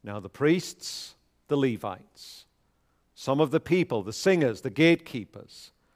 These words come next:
and the temple servants lived in their towns, and all the rest of Israel in their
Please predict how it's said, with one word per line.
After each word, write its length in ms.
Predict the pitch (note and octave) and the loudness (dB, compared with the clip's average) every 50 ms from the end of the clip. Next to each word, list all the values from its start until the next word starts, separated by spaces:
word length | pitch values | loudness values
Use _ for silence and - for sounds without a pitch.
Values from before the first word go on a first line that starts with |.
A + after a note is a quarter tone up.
| _ _ _ _ _ _ _ - | _ _ _ _ _ _ _ 2
and 300 | - D#3+ F3 F#3+ F#3 C#3+ | 6 6 6 6 4 0
the 80 | D3 | -2
temple 540 | - - - - F3 F#3 G#3 G3+ - F3 D3+ | -4 -4 -4 2 2 2 2 2 -2 -4 -4
servants 680 | - - - - A#2 G#2 G#2 D#2+ G2+ A#2 C3 - - | -4 -8 -8 -6 -6 -6 -6 -6 -8 -8 -8 -10 -8
lived 500 | C3 B2 B2+ D3+ E3+ F#3 F3+ F3+ - - | -4 0 2 4 4 4 2 0 -6 -14
in 340 | - - C#3+ C3+ C3+ C3 B2+ | -12 -8 -6 -6 -4 -4 -2
their 200 | A2 B2+ B2+ A#2+ | 0 0 0 0
towns, 1040 | A#2+ - - - C3+ B2+ A#2+ G#2+ F#2+ F#2 - - - _ _ _ - - - - _ _ _ _ _ _ _ _ _ _ _ _ _ _ _ _ _ _ | -2 -8 -12 -8 -8 -6 -6 -8 -12 -14 -18 -20 -20 _ _ _ -20 -20 -20 -20 _ _ _ _ _ _ _ _ _ _ _ _ _ _ _ _ _ _
and 180 | - G2 F#2+ G2 | -14 -12 -6 -2
all 320 | A#2+ B2 C3+ C#3 C#3 C3+ | 0 2 2 2 2 0
the 140 | B2 - B2 | 0 -2 -2
rest 380 | A2+ B2+ C3+ C3+ B2 - - - - | 0 2 2 2 2 -2 -8 -10 -8
of 200 | B2 A2+ - - - | -8 -8 -8 -10 -6
Israel 840 | C3+ C3+ B2+ - - G#2+ G#2+ G#2+ G#2+ A#2 A#2+ A2 G2 F#2 G2 - _ _ _ _ _ _ _ _ _ _ _ _ - | -4 -4 -4 -4 -6 -6 -6 -4 -2 -2 -2 -2 -2 -6 -10 -16 _ _ _ _ _ _ _ _ _ _ _ _ -8
in 420 | - A#2 A2+ A2 G#2 G#2 G2+ G2+ G#2 _ _ _ _ | -6 -6 -6 -6 -8 -10 -12 -14 -16 _ _ _ _
their 440 | G2 A2 G#2+ G#2+ G#2 G2+ G2+ G2+ G#2 | -10 -8 -8 -8 -8 -10 -12 -16 -18